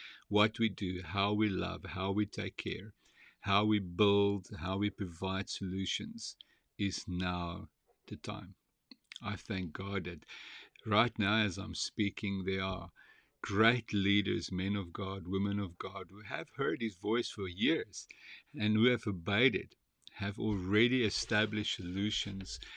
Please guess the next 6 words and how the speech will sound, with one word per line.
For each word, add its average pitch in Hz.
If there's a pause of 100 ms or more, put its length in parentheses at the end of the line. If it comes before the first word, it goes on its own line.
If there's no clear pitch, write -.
(460)
pathways 104
of -
care, 101 (440)
new 98
financial 101
transactional, 98